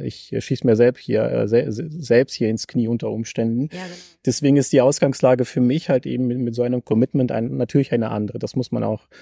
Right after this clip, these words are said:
Speaker 1: wissen. Ähm, ich denke mal so im, im Kritis-Umfeld, äh, kritische Infrastrukturen oder wenn die nis zwei jetzt auch eingeführt wird, dann werden ja auch einige Unternehmen, ähm,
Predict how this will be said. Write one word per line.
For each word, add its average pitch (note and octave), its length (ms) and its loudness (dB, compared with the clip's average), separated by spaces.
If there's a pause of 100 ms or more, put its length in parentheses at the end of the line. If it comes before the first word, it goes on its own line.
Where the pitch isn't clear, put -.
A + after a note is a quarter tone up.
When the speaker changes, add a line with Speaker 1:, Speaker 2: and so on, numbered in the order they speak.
(180)
Speaker 1:
wissen. C3+ 500 2 (500)
Ähm, A2+ 380 4
ich - 80 -2
denke C3 180 4
mal C3+ 140 4
so A#2+ 140 -2
im, B2 180 -2
im A#2 200 2
Kritis-Umfeld, C#3 1000 0
äh, A2+ 260 -2
kritische B2+ 340 -2
Infrastrukturen C3 800 0
oder A2 220 2
wenn A2+ 100 2
die A2+ 100 -2
nis A#2 240 2
zwei A#2 220 4
jetzt B2 160 0
auch B2 140 0
eingeführt A#2+ 540 -2
wird, A#2 140 2
dann A2 120 0
werden A2 140 2
ja A#2+ 80 2
auch - 80 0
einige B2 300 2
Unternehmen, A#2 560 2 (460)
ähm, A#2 560 0